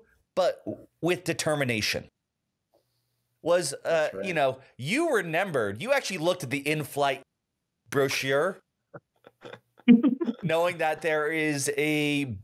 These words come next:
Speaker 1: safety boat stored underneath, designed specifically for said situations.
Speaker 2: I've been on an airship or two in my time. <laughs> Not, clearly not the other guy. <laughs> You're,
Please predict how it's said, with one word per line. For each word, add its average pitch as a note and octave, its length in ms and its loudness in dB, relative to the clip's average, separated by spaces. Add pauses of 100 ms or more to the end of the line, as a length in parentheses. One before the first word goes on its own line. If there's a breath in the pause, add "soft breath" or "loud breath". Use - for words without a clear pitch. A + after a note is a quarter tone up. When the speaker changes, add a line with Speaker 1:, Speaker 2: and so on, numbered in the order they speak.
(460)
Speaker 1:
safety G#3 480 -2
boat D3 300 0
stored D3+ 600 0 (160)
underneath, C#3+ 800 -2 (520)
designed E3 340 -2
specifically C3 800 -2 (400)
for C#3+ 260 0
said A#2 360 -2
situations. G2 880 -2 (960)
Speaker 2:
I've D3 260 2
been E3 140 2
on C3 160 4
an A#2 100 0
airship G#2+ 480 2
or G2+ 80 -4
two G2+ 340 -8
in F#2 160 -8
my F2+ 260 -4
time. E2 520 -10 (200)
<laughs> - 200 -20
Not, C#3+ 300 4
clearly D3+ 340 2
not A#2+ 280 4
the A2+ 120 0
other G#2 180 2
guy. F#2+ 360 0
<laughs> D3+ 500 -12
You're, B2+ 320 -6